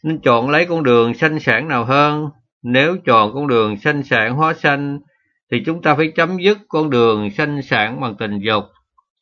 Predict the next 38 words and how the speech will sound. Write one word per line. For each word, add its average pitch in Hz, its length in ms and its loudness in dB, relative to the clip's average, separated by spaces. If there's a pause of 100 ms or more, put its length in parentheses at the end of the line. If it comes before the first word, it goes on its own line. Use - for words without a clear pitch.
(140)
Con 139 440 0
đường 107 380 0 (120)
sanh 143 180 -2
sản 123 300 -2
bằng 117 160 -6
tình 104 200 -4
dục 104 220 0 (680)
là 120 120 -2
con 156 240 -4
đường 117 340 4
sanh 156 260 0
sản 123 520 -2
bẩn 123 320 2
thỉu, 123 340 -4
hôi 147 360 4
thối, 160 320 2
bất 185 200 2 (120)
tịnh, 101 400 0
uế 156 360 -2
trượt, 110 220 2
khổ 120 260 -2
đau. 135 460 2 (560)
Cho 143 100 2
nên, 147 500 2 (300)
loài 120 260 4
người 120 340 2
sinh 160 240 -2
ra 156 140 0
trên 160 160 -6
hành 117 300 -2
tinh 151 240 -2
này 107 480 0 (100)
đều 110 220 -2
vô 147 200 0
minh, 151 400 0 (320)
dù 113 340 2
là 110 300 2
một 101 100 -6